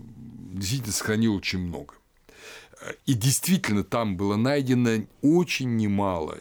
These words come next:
текстов, мы их будем цитировать, вы убедитесь в этом, личного благочестия.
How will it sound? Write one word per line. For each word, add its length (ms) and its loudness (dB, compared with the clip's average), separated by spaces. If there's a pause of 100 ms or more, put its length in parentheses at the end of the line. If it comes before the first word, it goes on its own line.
текстов, 520 -2
мы 140 0
их 60 0
будем 240 -2
цитировать, 760 -8 (400)
вы 120 2
убедитесь 600 -4
в 60 -2
этом, 340 -4 (380)
личного 460 -2
благочестия. 680 -10